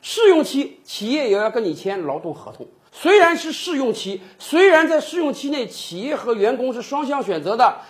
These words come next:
大家谁觉得不满意了都可以提出走人，但是劳动合同是必须要签的。只要我们进入到职场，我们跟企业之间的关系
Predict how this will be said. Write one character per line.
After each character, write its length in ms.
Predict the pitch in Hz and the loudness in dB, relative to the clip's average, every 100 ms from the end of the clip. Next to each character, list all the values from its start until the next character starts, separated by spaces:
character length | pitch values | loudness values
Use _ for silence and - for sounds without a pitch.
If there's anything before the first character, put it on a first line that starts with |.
| _ - | _ 2
大 120 | 302 | 6
家 180 | 302 - | 6 4
谁 240 | 262 311 | 0 -2
觉 80 | 285 | -4
得 80 | 262 | -4
不 100 | 311 | 0
满 240 | 196 240 | 0 0
意 60 | 262 | 0
了 120 | 208 | 0
都 140 | 262 | 0
可 140 | 269 269 | -2 -6
以 60 | |
提 120 | - | -8
出 100 | 233 | -10
走 200 | 233 180 | -4 -2
人， 280 | 135 156 208 - | -2 -4 -6 4
但 320 | 392 339 247 | 6 6 0
是 340 | - 247 - - _ - | -2 -2 -2 -12 _ 2
劳 320 | 208 254 277 | 6 8 6
动 220 | 294 240 | 2 -4
合 240 | - 202 | -4 -8
同 160 | 208 208 | -4 -6
是 100 | 196 | -8
必 160 | 196 196 | -12 -12
须 140 | 196 | -6
要 120 | 180 | -6
签 280 | - 151 151 | -6 -10 -10
的。 140 | 131 - _ _ - | -10 -16 _ _ -4
只 180 | 262 285 | 0 6
要 220 | 440 415 | 8 8
我 60 | 247 | 6
们 160 | 285 | 2
进 160 | 285 349 | 0 -2
入 100 | 285 | 2
到 160 | 269 | 2
职 220 | 262 277 330 | 2 -4 -6
场， 320 | 139 120 - _ | -6 -6 -8 _
我 140 | 208 | 4
们 100 | 277 | 4
跟 160 | 370 370 | 2 0
企 220 | - 214 | -2 -2
业 200 | 320 359 | 0 0
之 120 | 262 | -2
间 160 | 285 277 | -4 -2
的 80 | 214 | 0
关 200 | 247 240 | 0 0
系 180 | 226 | -6